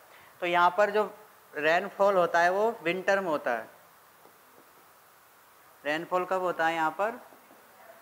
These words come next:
winter में, जब उत्तरी गोलार्ध में शीत ऋतु होती है। अब बारिश का reason क्या है कि वहाँ पर low pressure होगा, तभी तो हवाएं ऊपर उठेंगी,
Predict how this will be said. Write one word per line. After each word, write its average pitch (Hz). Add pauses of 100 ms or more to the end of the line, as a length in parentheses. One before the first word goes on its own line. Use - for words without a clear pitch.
(200)
winter 156
में, 120 (560)
जब 156
उत्तरी 185
गोलार्ध 180
में 233 (220)
शीत 196
ऋतु 196
होती 156
है। 120 (580)
अब 151
बारिश 170
का 214
reason 202
क्या 196
है 208 (320)
कि 180
वहाँ 170
पर 208
low 196
pressure 190
होगा, 127 (1200)
तभी 156
तो 185
हवाएं 175
ऊपर 196
उठेंगी, 196